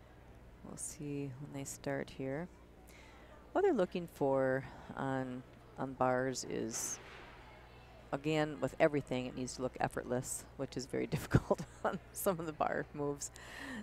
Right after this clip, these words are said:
So, um, they wanna see circling, swinging. They wanna see, um, movement from low bar to, um, high bar to low bar. They wanna see twisting. They wanna see directional changes while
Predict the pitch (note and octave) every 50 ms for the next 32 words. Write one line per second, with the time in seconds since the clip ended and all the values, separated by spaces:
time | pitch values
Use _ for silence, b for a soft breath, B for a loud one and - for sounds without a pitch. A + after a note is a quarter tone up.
0 | - - - - - E3 D#3 D3 C#3+ C#3 C#3 C3+ C3 - C#3+ C#3 C3+ C3 C3 C3+
1 | C#3 C3 B2+ C3 C3 C3 - - B2+ - - - D#3 C#3+ - - D3 C#3 C3+ C#3
2 | C#3 - - - F#3+ F#3+ F#3+ F#3+ F#3+ F#3+ F#3+ G3 G3 G3 G3+ F#3+ F3+ - - -
3 | A#2+ A#2 A2+ A#2 A#2 A#2+ - - - - B2+ B2+ B2 B2 B2 B2 B2+ - - -
4 | C#3 C3+ B2 - - - - - - - - - - C#3 D3 D3 D3 D3+ D3 C#3
5 | - - - - C3 B2 B2 B2 B2+ B2 - - - - - - - - C#3 C3+
6 | C3+ C3+ C#3 C#3 C3 C3+ C3 C3 C3 C3 B2+ B2+ B2 B2+ B2+ B2 - - - -
7 | - - - - - - - - - D3 C#3+ - - C#3+ C#3 C#3 C#3 C#3 C3+ C3+
8 | C3 C3 B2+ C3 B2 C3 C3+ C#3 C3 - C3+ C3+ C3+ C3+ C3 C3 C#3 - B B
9 | B B B B B B - - B2 A#2+ B2 C3 B2+ - - A#2+ A2 - - -
10 | F3+ F3+ - - - F3 E3+ E3+ E3 E3 E3 D#3+ D#3+ D#3 C#3+ - A#2+ A#2+ - -
11 | - - - - - - C3 A#2 - - - - D#3+ - - - D#3+ D3+ D#3 -
12 | - E3 D3+ D3+ D3 D3+ C#3 C#3+ C#3 C#3 C3+ C3+ C3+ C3+ - - - - -